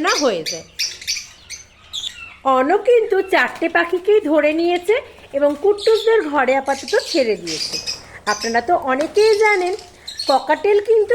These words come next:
ভীষণই শান্ত স্বভাবের পাখি। যেহেতু চারটে লাভবার্ডকে ওদের ঘরে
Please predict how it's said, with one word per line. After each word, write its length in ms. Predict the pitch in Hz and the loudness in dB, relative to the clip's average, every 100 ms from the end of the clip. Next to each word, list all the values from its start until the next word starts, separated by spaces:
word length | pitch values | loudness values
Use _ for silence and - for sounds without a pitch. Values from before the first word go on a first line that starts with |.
| 480 | 0
ভীষণই 380 | 269 - 320 392 - | -4 -4 -2 -2 -2
শান্ত 280 | 285 202 269 269 | -2 -2 -6 -4
স্বভাবের 400 | 311 330 330 415 415 | 0 0 0 0 0
পাখি। 360 | 214 - - 175 - - - | -4 -6 -14 -18 -20 -20 -12
যেহেতু 320 | 208 233 247 269 262 | -6 -4 -4 -8 -2
চারটে 360 | 277 196 - 349 | 0 0 -2 0
লাভবার্ডকে 580 | 381 403 415 466 - 330 311 - | 2 2 0 -2 -4 -6 -6 -4
ওদের 180 | 262 302 269 | -4 -4 -2
ঘরে 180 | 349 | -2